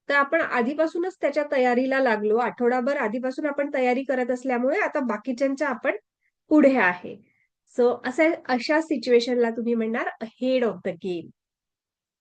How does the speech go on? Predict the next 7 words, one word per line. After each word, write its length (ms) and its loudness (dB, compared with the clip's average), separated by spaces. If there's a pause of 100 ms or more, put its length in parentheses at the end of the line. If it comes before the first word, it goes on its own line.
(200)
<clears throat> 460 -10 (540)
ओके, 300 -6 (480)
नेक्स्ट, 800 0 (520)
all 540 4
agog. 380 0 (1300)
That 240 0
means 380 -2